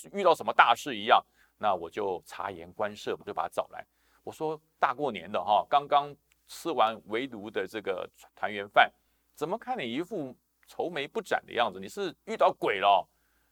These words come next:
他看看我，“报告长官，我真的遇到鬼。”我说：“怎么遇到鬼？可不可以跟我讲给我听？”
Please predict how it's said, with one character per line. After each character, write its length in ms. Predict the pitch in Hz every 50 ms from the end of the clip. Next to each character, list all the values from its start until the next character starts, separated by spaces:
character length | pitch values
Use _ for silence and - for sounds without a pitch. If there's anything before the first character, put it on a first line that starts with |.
| _ _ _
他 100 | - 117
看 160 | - - 113
看 160 | 104 110 104
我 160 | 95 80 82 - _ _ _ _ _ _ _ _ _ _
，“报 120 | _ 107 98
告 80 | 95
长 180 | 85 85 80 87
官， 240 | 85 87 87 87 92 _ _ _ _ _ _ _
我 160 | - 92 82 -
真 160 | - 110 104
的 80 | 95 92
遇 140 | 107 110 95
到 160 | 104 95 -
鬼。” 240 | - - 92 80 -
我 100 | - 190
说 80 | 208 247
：“怎 100 | - 240
么 100 | 233 269 269
遇 80 | 269
到 140 | 247 254 240
鬼？ 280 | 202 170 202 160 127 - -
可 120 | - - 202
不 20 |
可 40 | 202
以 40 | 202
跟 80 | 214
我 60 | 214 190
讲 160 | 165 131 156
给 60 | 175
我 100 | 165 135
听？” 300 | - 131 151 156 156